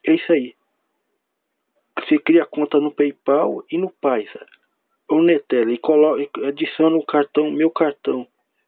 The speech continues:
e compra a conta premium e referido. Aqui, ó, eu tô vendendo esse e-book do Neobook. Ganhe com apenas cinco reais, você vai aprender todos, tudo sobre o Neobook,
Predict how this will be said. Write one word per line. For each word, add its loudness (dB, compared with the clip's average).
e -14
compra -4
a -14
conta -4
premium -2
e -2
referido. -10
Aqui, -4
ó, -6
eu 2
tô 0
vendendo 2
esse -4
e-book -2
do 2
Neobook. 0
Ganhe -2
com 0
apenas 2
cinco -2
reais, 0
você -4
vai 2
aprender -4
todos, 0
tudo -8
sobre 0
o -2
Neobook, 2